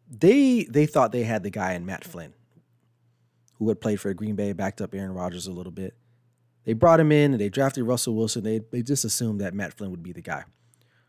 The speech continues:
Russell Wilson ended up beating him out. You know, the story goes on, he wins the Super Bowl. But Seattle's team was built around the Legion of Boom. That defense was the heart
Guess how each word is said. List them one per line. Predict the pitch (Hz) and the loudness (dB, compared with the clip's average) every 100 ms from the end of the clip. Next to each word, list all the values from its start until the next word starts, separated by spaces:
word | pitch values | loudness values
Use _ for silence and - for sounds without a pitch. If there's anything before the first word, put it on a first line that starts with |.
| _ _ | _ _
Russell | 131 139 139 | 0 4 6
Wilson | 143 139 | 6 4
ended | 135 127 | 2 2
up | 110 | 2
beating | 135 143 | 4 4
him | 131 127 | 4 4
out. | 143 135 - _ _ _ _ _ - | 4 2 -2 _ _ _ _ _ -8
You | 101 | -6
know, | 92 - _ _ | -6 -10 _ _
the | - | -6
story | - 127 120 | 0 2 2
goes | 113 110 | 0 0
on, | 113 107 | -2 -2
he | |
wins | 104 98 | -4 -6
the | |
Super | 98 104 90 | -6 -8 -12
Bowl. | 80 - _ _ _ _ _ _ _ _ _ _ _ _ _ _ _ _ _ _ _ _ _ _ _ 110 | -14 -16 _ _ _ _ _ _ _ _ _ _ _ _ _ _ _ _ _ _ _ _ _ _ _ -2
But | 135 135 - | 0 0 -6
Seattle's | - 175 208 311 165 | -2 2 4 4 0
team | - - 143 | 0 0 2
was | 104 95 | 0 -6
built | 92 120 123 - - | -8 -2 -2 -4 -12
around | 98 104 107 101 | -10 -8 -8 -10
the | |
Legion | 82 101 95 90 | -12 -12 -12 -14
of | 82 | -16
Boom. | - 90 85 - _ _ _ _ _ - | -12 -12 -14 -20 _ _ _ _ _ -4
That | 175 131 | -4 -4
defense | 95 117 127 98 95 - 98 | -2 -2 -2 -8 -8 -14 -10
was | 110 92 87 - | -6 -4 -6 -10
the | - | -12
heart | - - 113 107 | -14 -2 0 0